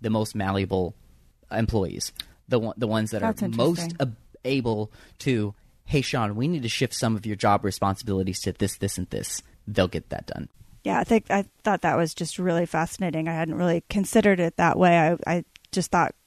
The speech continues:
Speaker 2: communications was more like P R. So if you, um, are inclined to work with people in, in a business aspect or in an, in any industry, if you're people-oriented, having that communication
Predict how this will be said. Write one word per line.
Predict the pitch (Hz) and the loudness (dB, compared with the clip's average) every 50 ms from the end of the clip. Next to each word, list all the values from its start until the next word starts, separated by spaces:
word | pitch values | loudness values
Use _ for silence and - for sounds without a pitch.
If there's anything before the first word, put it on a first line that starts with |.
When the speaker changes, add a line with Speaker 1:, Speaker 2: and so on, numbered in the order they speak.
| _ _ - | _ _ -4
Speaker 2:
communications | - 196 185 170 175 - 180 170 - 175 170 - | -2 0 2 0 0 -2 -2 -4 -4 -4 -4 -4
was | 175 165 180 | -6 -6 -4
more | 180 175 | -2 -2
like | 180 175 165 - | -2 -2 -4 -6
P | - - 180 170 | -6 -6 -2 0
R. | 175 170 151 104 - | 0 2 0 0 -2
So | - - - 170 170 170 160 170 - - - - - - - - | -4 -4 -2 0 0 0 0 -2 -6 -8 -12 -12 -12 -12 -10 -4
if | - - 185 - - - | 0 0 0 0 0 0
you, | 185 180 180 175 170 170 165 160 - - | 2 4 4 4 4 4 4 2 0 0
um, | - 170 165 160 156 151 156 151 156 170 185 - _ _ _ _ - | -2 -4 -2 -2 -2 -4 -6 -6 -8 -10 -12 -16 _ _ _ _ -6
are | - 185 175 | -4 -2 -2
inclined | 180 180 170 - - 208 202 180 170 - | -2 -2 -4 -2 -2 0 0 0 0 -2
to | 185 | -2
work | 175 185 185 - - | 0 0 0 0 0
with | 185 170 - | -4 -4 -4
people | - - 196 - - 240 254 269 269 | -6 -8 -6 -2 0 2 2 2 2
in, | - - 190 185 180 175 170 - - | 0 0 -2 0 -2 -2 -4 -4 -4
in | - 175 | -4 -4
a | 170 | -2
business | 156 185 175 170 - 185 175 - - - | -2 -2 -2 -2 -2 -4 -6 -6 -8 -8
aspect | - 175 170 - - 185 185 180 - 180 | -8 -8 -8 -6 -4 -2 -2 -2 -2 -4
or | 170 165 | -4 -4
in | 151 - - 180 | -4 -4 -4 -2
an, | 170 175 | -2 0
in | 180 180 185 - - | -2 -2 -2 -4 -4
any | - 175 180 175 170 - - _ - | -4 -4 -2 -4 -4 -6 -8 _ -6
industry, | 185 190 190 180 - - - 156 - - 156 180 - - - - - - - | -4 -2 -2 -2 -4 -4 -6 -4 -4 -4 -4 -6 -8 -12 -18 -20 -20 -20 -8
if | - | -4
you're | - 185 | -4 -2
people-oriented, | - - 220 - 185 175 170 170 160 - 175 - - 170 | 0 0 0 0 0 0 0 0 -2 -4 -4 -6 -6 -6
having | 180 175 170 165 170 170 | -6 -4 -4 -2 -2 -2
that | 160 - | -4 -6
communication | - - 175 160 151 - - 170 160 - - 160 160 156 151 160 | -6 -6 -6 -6 -6 -6 -6 -6 -6 -6 -6 -6 -6 -6 -6 -8